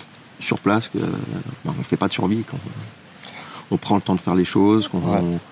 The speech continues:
Speaker 1: on a à manger dans les sacs, euh.
Speaker 2: Ouais, après, euh, la survie est souvent une porte d'entrée pour le bushcraft, en fait.
Speaker 1: Oui.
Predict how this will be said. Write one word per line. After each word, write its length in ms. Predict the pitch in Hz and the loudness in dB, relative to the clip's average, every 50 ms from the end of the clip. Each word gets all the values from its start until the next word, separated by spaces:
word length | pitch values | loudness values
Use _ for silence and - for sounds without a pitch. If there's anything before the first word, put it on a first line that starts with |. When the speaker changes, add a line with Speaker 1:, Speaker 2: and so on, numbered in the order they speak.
| - - - - - - - - | -18 -16 -16 -16 -18 -12 -2 2
Speaker 1:
on 100 | 98 90 | 4 4
a 60 | 92 90 | 6 6
à 40 | 90 | 6
manger 260 | 95 92 90 92 95 | 6 6 6 6 6
dans 120 | 90 87 | 6 4
les 80 | 92 87 | 4 2
sacs, 420 | - - 95 95 104 104 - - 95 | 2 2 2 2 2 2 0 0 2
euh. 80 | 87 87 87 85 85 82 - - - - - - - - - - - - | 2 2 2 0 -2 -2 -4 -6 -8 -10 -12 -14 -14 -16 -16 -14 -8 -2
Speaker 2:
Ouais, 100 | - 113 110 | 0 0 0
après, 340 | 101 - - - 127 127 127 | 0 -2 2 4 6 6 6
euh, 140 | 120 117 113 | 6 6 6
la 100 | 117 113 | 4 4
survie 400 | - - - 143 131 139 160 156 | 4 4 4 4 6 6 6 6
est 40 | |
souvent 240 | 139 - - 131 143 139 | 4 4 2 4 4 4
une 80 | 127 - | 4 4
porte 240 | 135 127 - - | 0 -2 2 2
d'entrée 360 | 135 120 123 123 - - 139 113 | 2 4 4 2 2 0 -2 -2
pour 140 | - 117 | 0 0
le 60 | 110 104 | 0 2
bushcraft, 400 | 101 101 - - - - - - | 0 0 -2 -4 -8 -8 -6 -8
en 20 | - | -10
fait. 120 | - - - - - - - | -10 -10 -18 -18 -18 -8 0
Speaker 1:
Oui. 200 | - 156 165 | 4 4 4